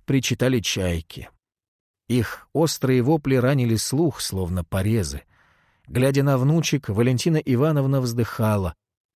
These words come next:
«Чаечки мои, птенчики золотые». Недоброе пространство внешнего мира еще не поглотило их.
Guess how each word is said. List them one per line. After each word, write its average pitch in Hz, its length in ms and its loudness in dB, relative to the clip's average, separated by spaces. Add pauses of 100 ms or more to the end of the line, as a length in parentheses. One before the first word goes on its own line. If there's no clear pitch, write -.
«Чаечки 156 720 0
мои, 104 480 0 (160)
птенчики 147 800 -2
золотые». 95 840 -6 (1300)
Недоброе 135 520 2
пространство 135 760 0
внешнего 113 560 0
мира 131 420 2 (420)
еще 107 380 -2
не 127 140 2
поглотило 110 680 0
их. - 560 -10